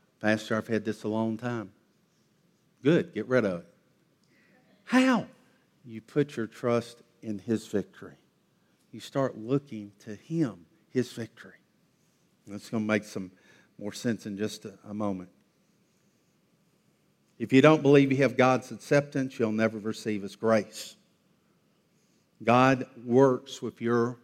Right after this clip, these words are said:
will. God will not change your mind for you. He will not.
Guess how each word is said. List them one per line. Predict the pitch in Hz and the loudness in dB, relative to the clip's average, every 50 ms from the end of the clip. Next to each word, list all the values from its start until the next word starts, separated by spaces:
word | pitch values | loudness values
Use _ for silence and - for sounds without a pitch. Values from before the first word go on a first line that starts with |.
| _ - | _ -16
will. | 110 107 110 110 101 95 85 80 - _ _ _ _ _ _ _ _ _ _ _ _ _ _ _ _ _ _ _ | -10 -8 -4 -4 -4 -4 -6 -10 -16 _ _ _ _ _ _ _ _ _ _ _ _ _ _ _ _ _ _ _
God | - 131 135 143 156 160 147 127 | 6 8 8 8 6 4 2 0
will | 120 120 | 0 0
not | 120 123 127 139 151 165 - - | 2 4 6 6 6 4 2 -4
change | - - - 156 147 143 135 123 123 120 104 135 | -6 -2 0 0 2 2 0 0 -2 -4 -2 0
your | 127 120 | 0 2
mind | 123 123 120 120 113 107 107 107 101 - | 2 2 4 2 2 0 -2 -4 -8 -4
for | - 117 110 107 | 0 2 2 2
you. | 107 95 98 90 80 - _ _ _ _ _ _ _ _ _ _ _ _ _ _ _ _ _ _ _ _ _ _ _ _ _ _ _ _ _ _ _ _ _ _ _ _ _ _ _ _ _ _ _ _ _ _ _ _ _ _ _ _ _ _ | 2 0 -4 -10 -14 -18 _ _ _ _ _ _ _ _ _ _ _ _ _ _ _ _ _ _ _ _ _ _ _ _ _ _ _ _ _ _ _ _ _ _ _ _ _ _ _ _ _ _ _ _ _ _ _ _ _ _ _ _ _ _
He | - 127 | 0 2
will | 127 127 127 127 | 4 4 4 6
not. | 139 156 156 127 - - - - - | 6 6 4 2 0 -4 -12 -20 -20